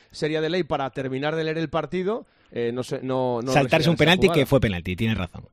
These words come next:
Speaker 1: Vamos, pero es que no es que lo
Speaker 2: Es
Speaker 1: diga
Speaker 2: verdad.
Speaker 1: yo, es, es que, es que lo dice cualquiera que, que lo pueda ver parado. Lo que pasa es que, bueno, pues no, no, no hubo suerte con eso, como no hubo suerte con nada.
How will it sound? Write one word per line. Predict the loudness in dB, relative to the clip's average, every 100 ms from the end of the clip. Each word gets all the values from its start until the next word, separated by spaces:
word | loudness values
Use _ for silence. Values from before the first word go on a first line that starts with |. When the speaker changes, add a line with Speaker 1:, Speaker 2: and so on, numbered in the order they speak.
| -20 -10
Speaker 1:
Vamos, | -4 -2 -2
pero | -2
es | -2
que | 0
no | 0
es |
que | 0
lo |
Speaker 2:
Es | 0
Speaker 1:
diga | 2
Speaker 2:
verdad. | 2 2
Speaker 1:
yo, | -2
es, | -10
es | -12 -8
que, | -4 -2 -2
es | -4
que | -6 -4 -2 -2
lo | -2
dice | -4 -4
cualquiera | -4 -4 -4
que, | -4 -4
que | -2
lo | -2
pueda | 0 -2
ver | 0 -2 -4 -12 _ _
parado. | 0 2 0 -4 -10
Lo | -12
que | -10
pasa | -10 -10
es | -6
que, | -4
bueno, | -4 -6
pues | -10 -12
no, | -12 -12 -10
no, | -8 -4
no | 2 2
hubo | 4 0
suerte | -2 -4 -4
con | -4 -4
eso, | -4
como | -4 -2 0
no |
hubo | 0 0
suerte | -2 -4
con | -6 -8
nada. | -10 -14